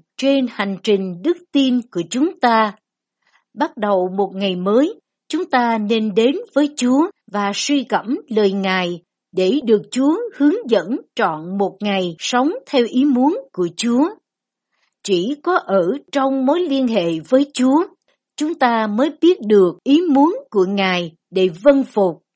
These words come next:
Càng đến gần Chúa để tìm kiếm và tương giao với Chúa qua lời Ngài, chắc chắn chúng ta sẽ kinh nghiệm được sự ngọt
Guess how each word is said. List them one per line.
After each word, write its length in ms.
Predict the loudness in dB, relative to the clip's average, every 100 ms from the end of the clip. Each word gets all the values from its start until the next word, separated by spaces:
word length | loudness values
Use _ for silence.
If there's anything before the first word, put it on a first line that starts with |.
| _ _ _ _ _ _ _ -4
Càng 380 | -2 -2 -4
đến 140 | -2 -2 -2 2
gần 220 | 2 2 -2
Chúa 260 | 0 2 0 -8
để 240 | -2 -2 -2
tìm 240 | -4 -2 -4 -2
kiếm 300 | 0 0 -2 _ -12
và 300 | -6 -6 -6 -2
tương 280 | 0 2
giao 340 | 0 0 -2 -4
với 220 | -2 -2 -2
Chúa 340 | 0 0 0 -6 -4
qua 300 | 0 0 0
lời 280 | 0 0
Ngài, 480 | 0 -2 -2 -2 -6 -12 _ _ _ _
chắc 140 | -4 -4 0
chắn 280 | 2 2 -4 _ -10
chúng 200 | -8 0
ta 240 | 2 2
sẽ 200 | -2 -4 -6 0
kinh 300 | 2 4 2
nghiệm 300 | 0 -2 2
được 280 | 4 4 0 _
sự 440 | -10 -2 0 0 -4
ngọt 360 | -8 -4 -4